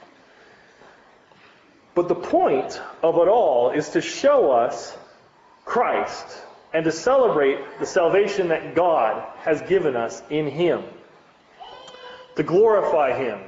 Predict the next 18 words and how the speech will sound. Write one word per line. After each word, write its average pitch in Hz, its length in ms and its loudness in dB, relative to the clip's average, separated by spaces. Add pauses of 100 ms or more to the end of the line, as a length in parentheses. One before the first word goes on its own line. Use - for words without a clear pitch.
(520)
and 131 120 -4
to 147 120 -2
give 175 360 0
thanks. - 680 -4 (1200)
And 175 140 -2
the 175 80 0
church 285 320 0 (140)
calendar 220 640 2
can 262 400 0
and 208 260 0
should 277 480 0
be 240 240 2
a 220 180 0
tremendous 220 560 2
help 185 480 0
in 170 140 0
doing 160 360 2
this. - 520 -14